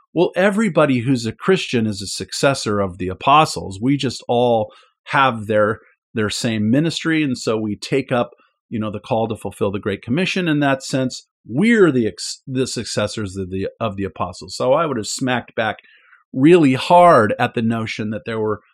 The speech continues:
particular people who, by virtue of hands being laid on them by successors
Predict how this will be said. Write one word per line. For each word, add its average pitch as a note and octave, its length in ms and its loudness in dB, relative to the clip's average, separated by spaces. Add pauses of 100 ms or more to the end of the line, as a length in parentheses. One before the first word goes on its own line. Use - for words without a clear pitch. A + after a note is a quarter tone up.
(160)
particular F3+ 840 0
people F3+ 600 -4 (580)
who, F#3 200 4
by C3+ 220 4
virtue C#3+ 640 0 (300)
of A2 100 -6
hands D#3+ 460 -2
being D3 280 2
laid C#3+ 240 2
on C#3 220 0
them A#2+ 220 0
by A#2+ 180 0
successors A2+ 800 -8